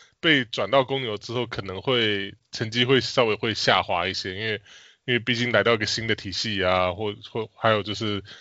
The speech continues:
搭配新的球员啊，谁知道就是可能因为正好 Lavin 又，又中那个covid nineteen，<laughs> 所以，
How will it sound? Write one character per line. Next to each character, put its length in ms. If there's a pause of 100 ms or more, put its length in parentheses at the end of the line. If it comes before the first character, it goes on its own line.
(120)
搭 160
配 180
新 200
的 80
球 300
员 120
啊， 140
谁 160
知 80
道 160
就 120
是 260 (360)
可 120
能 100
因 80
为 120
正 180
好 400 (100)
Lavin 360
又， 360
又 320 (240)
中 300
那 80
个 260
covid 340
nineteen， 380
<laughs> 40
所 200
以， 120